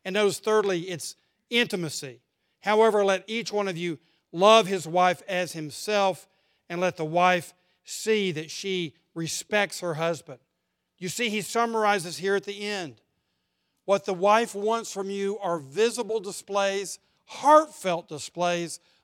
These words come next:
of love and affection toward her. And what you're desiring from her at the deepest level, even more than sex, quite frankly,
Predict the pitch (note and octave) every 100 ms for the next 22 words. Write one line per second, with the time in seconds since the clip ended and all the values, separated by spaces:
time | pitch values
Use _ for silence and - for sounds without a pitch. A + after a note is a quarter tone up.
0 | - F3 D#3+ G3+ B3 C4 B3+ G#3 F#3 G3+
1 | G3 - F#3 F3 - _ _ _ - G3
2 | F#3 F#3 D3+ _ _ - F3+ D#3 B2 _
3 | _ _ _ F#3+ F3+ F#3 G3+ F#3+ F3+ C4
4 | A#3 A#3 F3 G#3 G#3 G3+ - G#3 D#3+ F3+
5 | E3+ F#3 - C#3+ A#2+ A3 B3 A#3 - F3+
6 | E3 D3+ E3 F#3+ A3 B3 A3+ G#3 G3+ G3
7 | F#3+ - E3+ D3 - D3 D3+ D#3+ E3 E3
8 | D#3+